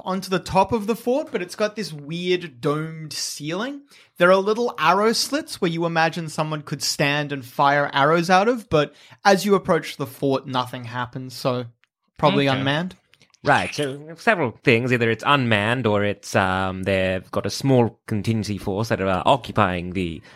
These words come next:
Speaker 3: fort, so we need to be very careful, or it is abandoned.
Speaker 1: The
Speaker 2: Or
Speaker 1: corpses
Speaker 2: whoever's
Speaker 1: have been moved.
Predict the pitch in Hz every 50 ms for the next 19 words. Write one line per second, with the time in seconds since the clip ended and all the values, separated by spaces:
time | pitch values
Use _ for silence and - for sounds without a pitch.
0 | _ _ - - - 87 85 90 120 - - - - - _ - - 95 92 95
1 | 98 95 90 - 101 95 - 95 87 87 - 123 123 117 113 101 101 98 - -
2 | - - - 175 196 190 165 143 143 151 135 131 147 98 92 - 90 - - _
3 | _ _ _ - 202 165 170 220 170 165 156 175 180 180 180 233 226 151 190 208
4 | 196 185 175 165 165 156 139 117 117 - -